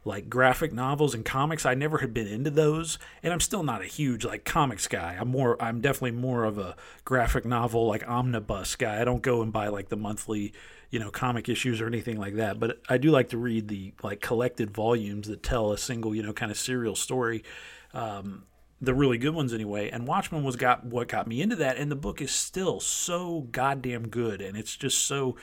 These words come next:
unique in that genre, and the art's great, and the characters are interesting, and the whole thing is just so heavy and,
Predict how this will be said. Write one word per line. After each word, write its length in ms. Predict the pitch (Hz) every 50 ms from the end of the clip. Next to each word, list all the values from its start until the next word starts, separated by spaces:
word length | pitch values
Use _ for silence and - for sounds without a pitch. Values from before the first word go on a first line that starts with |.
| - - - - - -
unique 580 | - 120 127 120 120 156 185 160 117 104 - -
in 160 | - 123 123
that 180 | 120 101 95 110
genre, 580 | - 127 123 127 131 127 127 127 123 123 120 -
and 400 | 127 117 113 107 104 104 101 107
the 140 | 117 110 -
art's 320 | 131 123 135 135 - -
great, 400 | - 139 135 131 123 123 127 127
and 100 | 113 107
the 60 | 98
characters 480 | 92 - 135 135 131 127 - 139 117 117
are 100 | 123 120
interesting, 540 | 117 113 - 127 - - - 127 123 117 107
and 140 | 98 95 - - - - - - - - - -
the 80 | 127 123
whole 160 | 160 208 -
thing 180 | - 180 151
is 100 | 135 123
just 160 | 113 113 - -
so 140 | - 120
heavy 500 | 107 - 127 135 135 131 135 127 120 110
and, 260 | 101 92 90 95 98